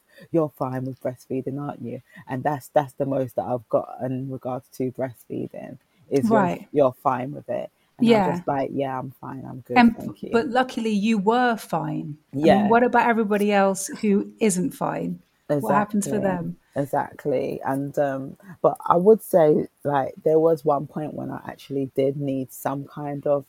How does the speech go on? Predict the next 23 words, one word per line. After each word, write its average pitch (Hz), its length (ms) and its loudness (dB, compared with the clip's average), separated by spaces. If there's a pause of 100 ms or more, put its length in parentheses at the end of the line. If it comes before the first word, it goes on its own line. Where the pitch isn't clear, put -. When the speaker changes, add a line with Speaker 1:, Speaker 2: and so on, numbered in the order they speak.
Speaker 1:
um, 139 580 -6 (1160)
it 139 160 -2
wasn't, 208 420 -2
it - 100 -8
wasn't 190 320 -4
so 165 160 -4
much 156 240 -6
support, - 680 0
but 139 100 0
it - 60 -2
was, 147 180 -2
like, 143 280 -6
some 143 360 -8
reassurance. 147 880 -4
And 135 140 -10
I 143 100 -6
did 147 260 -4
need 139 300 -8
my 131 140 -8
management 143 680 -8
from 139 320 -6
my 143 220 -8
side, 139 380 -10